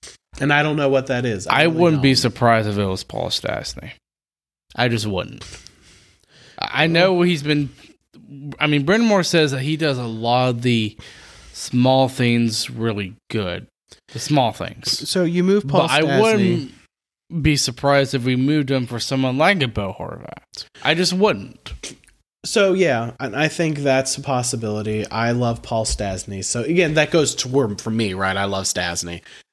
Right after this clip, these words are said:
Speaker 1: That hurts to give up that player because it's
Speaker 2: But
Speaker 1: just,
Speaker 2: Bo-,
Speaker 1: I've always
Speaker 2: Bo
Speaker 1: wanted to see
Speaker 2: Horvat.
Speaker 1: him as a Hurricane.
Speaker 2: Bo Horvat's
Speaker 1: It's
Speaker 2: better.
Speaker 1: younger, and he's much better. And you move Stastny to pick, clears up one, one and a half million in cap,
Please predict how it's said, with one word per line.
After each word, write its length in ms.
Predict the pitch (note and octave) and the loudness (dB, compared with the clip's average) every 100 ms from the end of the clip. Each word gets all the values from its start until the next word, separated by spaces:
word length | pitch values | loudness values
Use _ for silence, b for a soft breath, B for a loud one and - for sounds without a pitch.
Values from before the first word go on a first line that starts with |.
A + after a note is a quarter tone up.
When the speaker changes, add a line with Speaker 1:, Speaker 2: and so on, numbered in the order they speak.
| _ | _
Speaker 1:
That 220 | G#2+ G2+ | -2 -2
hurts 760 | - A#2 G2+ - - - - - _ _ _ _ _ _ | -4 -6 -6 -4 -2 0 -2 -6 _ _ _ _ _ _
to 200 | - B2 A2 | -2 0 0
give 180 | A#2 G#2+ | 0 0
up 160 | G#2 - | -2 0
that 200 | G2+ - | -4 -2
player 440 | A2+ G#2+ G2+ F#2 | -4 0 0 -2
because 720 | F#2+ G#2 F#2 - A2 G2+ F#2+ | -6 -10 -10 -6 -4 -2 -4
it's 100 | - | 0
Speaker 2:
But 160 | D#3 D3 | 2 2
Speaker 1:
just, 160 | C#3 C#3 | 0 2
Speaker 2:
Bo-, 140 | D3 | 2
Speaker 1:
I've 60 | D3 | 4
always 280 | F3+ F3+ G3+ | 4 4 4
Speaker 2:
Bo 60 | |
Speaker 1:
wanted 160 | D#3+ C#3+ C#3 | 2 4 4
to 0 | |
see 140 | B2 G#2+ | 2 0
Speaker 2:
Horvat. 200 | F#2+ F#2+ | 0 -2
Speaker 1:
him 160 | G#2 | -4
as 100 | G#2 F#2+ | -8 -8
a 20 | |
Hurricane. 480 | G#2 G2+ - F#2 F#2 | -6 -8 -8 -14 0
Speaker 2:
Bo 260 | D#3+ F3 | 2 2
Horvat's 600 | C3 B2+ A#2+ G#2 F#2+ F#2+ | 4 2 2 -2 -4 -8
Speaker 1:
It's 160 | - A2+ | -8 -6
Speaker 2:
better. 100 | A2+ | -6
Speaker 1:
younger, 360 | A#2 A2+ A2+ A2 | -6 -8 -6 -8
and 240 | - G2+ | -6 -8
he's 200 | G#2+ F#2+ | -6 -6
much 220 | G#2 G2 | -6 -6
better. 320 | - F#2+ F#2+ F#2 | -2 0 2 0
And 160 | G2+ | 0
you 80 | G2+ | 2
move 220 | G2+ G2+ | 4 2
Stastny 560 | G#2 G#2 G2+ F#2+ G2 F#2 | 2 0 2 2 2 0
to 40 | |
pick, 300 | G2+ C3 - | 0 -2 -4
clears 280 | - A#2 G#2 | -2 2 2
up 120 | G#2 | 0
one, 480 | G2+ G2+ G#2+ G2 C2 | -2 0 0 0 -2
one 140 | G#2 G2+ | 0 0
and 100 | F#2 | 2
a 40 | |
half 240 | F#2+ F2 | 0 0
million 320 | F#2+ F2+ F2 F2 | -2 0 0 -4
in 80 | |
cap, 340 | G2+ - - | -4 -6 -6